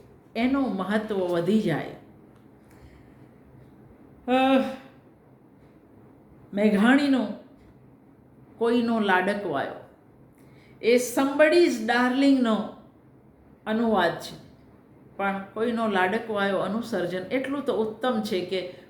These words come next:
મૂળ કૃતિ કદાચ એની પાસે ઝાંખી પડે. એ જ રીતે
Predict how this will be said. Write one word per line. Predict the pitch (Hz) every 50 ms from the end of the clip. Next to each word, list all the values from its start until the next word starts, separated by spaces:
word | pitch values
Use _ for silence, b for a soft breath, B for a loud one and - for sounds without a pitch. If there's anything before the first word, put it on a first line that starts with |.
| B -
મૂળ | 214 247 269 277 254 - -
કૃતિ | - 202 220 214 - 214 202 185 - - -
કદાચ | - 196 196 196 196 196 190
એની | 165 165 180
પાસે | 180 - 143 143 151 - 175 165
ઝાંખી | 170 175 180 190 196 - - 196
પડે. | - - 143 143 143 123
એ | - - 285 339 277
જ | 226
રીતે | 220 214 233 269 302 - - - 202 240 - - - -